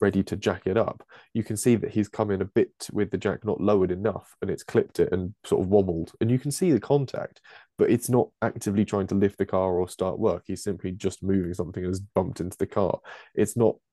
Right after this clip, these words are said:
again, that lasting advantage argument. It's not been something to try and sneakily speed up the process. It's simply sort of, it's the same way that you see all the mechanics hovering above what they need to do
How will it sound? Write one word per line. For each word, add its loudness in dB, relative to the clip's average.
again, 2
that 0
lasting 0
advantage 0
argument. -6
It's -4
not 0
been -4
something -6
to 0
try -4
and -2
sneakily -2
speed -2
up -2
the -18
process. 0
It's -2
simply 0
sort 0
of, 0
it's -2
the 2
same 2
way 2
that 2
you 2
see 0
all 2
the -6
mechanics -6
hovering 0
above -2
what 0
they -2
need -6
to -8
do 0